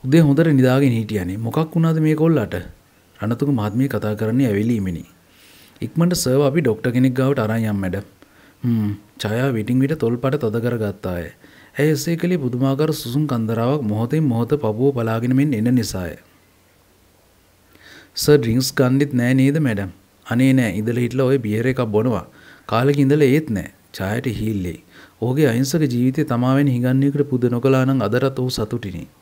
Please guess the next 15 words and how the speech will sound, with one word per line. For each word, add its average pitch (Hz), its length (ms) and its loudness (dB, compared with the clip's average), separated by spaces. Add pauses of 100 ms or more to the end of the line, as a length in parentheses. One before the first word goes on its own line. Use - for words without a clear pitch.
(800)
"ඇයි 156 140 4
දරුවෝ?" 113 400 0 (1500)
අසාමාන්‍ය 139 520 0
ලෙස 143 240 0
ඡායාගේ 120 420 -4
දෙනෙතින් 113 420 -2
කඳුළු 120 320 0
ගලනු 113 300 -2
දෙක 120 160 -4
රණතුංග 120 400 0
මහත්මිය 139 420 0
ඇසුවේ 117 300 -2
ඇගේ 120 220 0
සුරතට 113 420 -4
වම 117 260 0